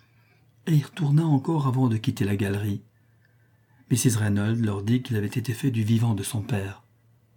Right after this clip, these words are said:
Il y avait certainement alors dans le cœur d'Elizabeth un sentiment plus doux pour l'original qu'elle ne l'avait jamais eu.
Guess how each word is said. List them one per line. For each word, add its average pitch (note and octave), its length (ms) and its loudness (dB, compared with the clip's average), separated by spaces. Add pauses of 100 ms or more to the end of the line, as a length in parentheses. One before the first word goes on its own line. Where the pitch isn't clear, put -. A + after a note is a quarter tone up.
(1160)
Il D3+ 180 4
y C#3 60 8
avait F3 120 4
certainement C#3 580 4
alors A#2 300 4
dans G#2+ 100 2
le F#2 120 -2
cœur C3+ 240 6
d'Elizabeth G#2 680 0
un G2+ 100 -2
sentiment A2+ 520 2
plus B2 220 0
doux A#2 300 4
pour G2+ 140 -4
l'original G2+ 600 -2
qu'elle G2+ 180 -2
ne G2 80 0
l'avait G2+ 240 -2
jamais G2+ 440 0
eu. G2+ 160 -6